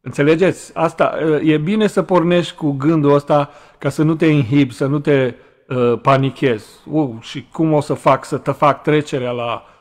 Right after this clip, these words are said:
de la o discuție banală la evangelizare?" Pur și simplu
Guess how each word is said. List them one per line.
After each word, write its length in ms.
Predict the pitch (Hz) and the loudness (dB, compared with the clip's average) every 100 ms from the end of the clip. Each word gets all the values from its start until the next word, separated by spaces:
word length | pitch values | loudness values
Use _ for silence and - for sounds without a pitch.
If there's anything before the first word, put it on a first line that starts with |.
| _ _ | _ _
de 100 | 135 | -2
la 360 | 135 123 123 123 | 2 4 4 2
o 100 | 143 | 0
discuție 500 | 131 127 160 139 139 | -2 -6 -4 -2 -2
banală 500 | 127 123 135 135 135 | 0 0 2 2 2
la 440 | 123 131 131 131 - | 0 0 -2 -2 -4
evangelizare?" 760 | 135 123 123 131 123 120 110 | -4 -4 -4 -6 -6 -8 -10
Pur 220 | 110 233 | -8 -8
și 140 | 240 233 | -6 -6
simplu 520 | - 214 208 180 | -2 -2 2 2